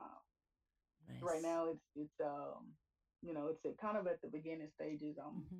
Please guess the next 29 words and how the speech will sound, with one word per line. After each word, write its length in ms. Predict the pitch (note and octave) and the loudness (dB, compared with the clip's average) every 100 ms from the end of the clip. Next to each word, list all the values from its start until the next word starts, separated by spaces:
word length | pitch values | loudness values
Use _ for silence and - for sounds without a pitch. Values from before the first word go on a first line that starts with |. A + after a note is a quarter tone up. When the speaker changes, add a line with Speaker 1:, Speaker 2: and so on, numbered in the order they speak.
| E3+ | -6
Speaker 2:
you 60 | |
know, 140 | E3 D#3+ | -2 -2
just 220 | D#3 D#3+ - | -2 -8 -4
getting 180 | D#3+ D3+ | 0 0
everything 440 | D3+ D3+ - D#3 - | 0 -2 -4 -6 -6
situated, 520 | D3+ D#3 D3 D3 D3 | -6 -2 0 0 -2
but 240 | D3 D3+ - - | -2 -4 -4 -2
I 40 | |
definitely 320 | D#3+ D#3+ D#3+ E3 | 2 2 0 0
wanna 200 | D3+ D3+ | 0 0
do 80 | D#3 | -4
it 60 | - | -6
full 160 | - - | -10 -10
time. 220 | - - - _ _ - | -12 -14 -16 _ _ -2
I'm 40 | |
doing 140 | F3 E3 | 2 2
it 120 | - | 0
part 140 | - - | -4 -4
time, 160 | - - | -18 -16
however. 240 | - - - _ _ _ _ - _ _ _ _ D3 D3+ | -16 -16 -20 _ _ _ _ -20 _ _ _ _ -16 -6
Speaker 1:
Wonderful. 580 | C#3+ C#3+ D3+ - C#3+ D3+ | -4 -4 -4 -2 -2 -2
If 100 | E3 | -2
there's 220 | F#3 F#3 F3 | 0 0 0
one 400 | F3+ G#3 G#3 G#3 | 2 4 4 4
thing 220 | F#3+ F3 | 4 6
you 100 | E3 | 6
would 200 | D#3+ D3 | 6 4
say 480 | - - D#3 C#3+ C#3 - - | 2 2 4 6 2 -2 -4
to 400 | D#3 C#3+ C3+ C3+ | 0 2 0 -4